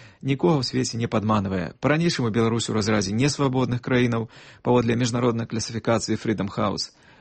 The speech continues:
Па-ранейшаму мы вяшчаем з-за мяжы. Місія працягваецца.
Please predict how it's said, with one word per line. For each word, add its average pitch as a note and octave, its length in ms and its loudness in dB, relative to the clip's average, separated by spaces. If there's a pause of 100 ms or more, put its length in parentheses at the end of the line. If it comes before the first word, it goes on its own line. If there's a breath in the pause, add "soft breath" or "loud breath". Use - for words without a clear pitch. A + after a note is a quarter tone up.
Па-ранейшаму C3 720 0 (320 soft breath)
мы A#2 320 0
вяшчаем C3 440 2
з-за A#2+ 140 2
мяжы. A2+ 460 0 (400)
Місія A#2+ 320 0
працягваецца. - 720 -2